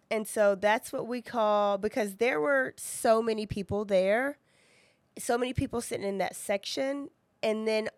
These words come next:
on the cameras that you could see, you can't see where that chute was, but you could see where that chute led to. Tons of people came in and out at this time that he would have been right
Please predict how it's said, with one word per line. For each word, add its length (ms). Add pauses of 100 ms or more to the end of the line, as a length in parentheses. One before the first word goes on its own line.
on 260
the 120
cameras 760
that 240
you 80
could 180
see, 460
you 180
can't 320
see 260
where 360
that 180
chute 300
was, 520 (480)
but 120
you 160
could 160
see 360
where 320
that 220
chute 340
led 380
to. 500 (400)
Tons 300
of 80
people 380
came 320
in 100
and 160
out 260 (140)
at 280
this 260
time 560
that 180
he 240
would 320
have 320
been 220
right 260